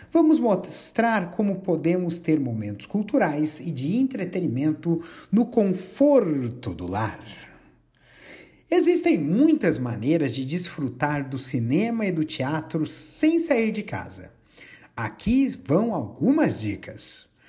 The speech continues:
O primeiro é assinar um serviço de streaming de vídeo. Existem muitos serviços de streaming de vídeo que oferecem uma ampla variedade de filmes,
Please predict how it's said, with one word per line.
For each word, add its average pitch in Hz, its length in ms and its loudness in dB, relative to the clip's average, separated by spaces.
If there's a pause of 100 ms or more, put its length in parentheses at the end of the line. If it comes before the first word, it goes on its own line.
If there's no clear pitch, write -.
(400)
O 302 80 -2
primeiro 247 560 6
é 190 300 2
assinar 190 760 -2
um 160 160 -2
serviço 143 760 -4
de 120 180 -6
streaming 127 800 0
de 104 140 -4
vídeo. 214 480 -2 (600)
Existem 156 460 0
muitos 147 420 0
serviços 139 540 -2
de 117 140 -4
streaming 120 420 -2
de 190 140 -2
vídeo 180 400 -2
que 233 100 -4
oferecem 143 680 -2
uma 165 300 -2
ampla 214 460 0
variedade 110 640 -6
de 160 100 -4
filmes, 185 600 -2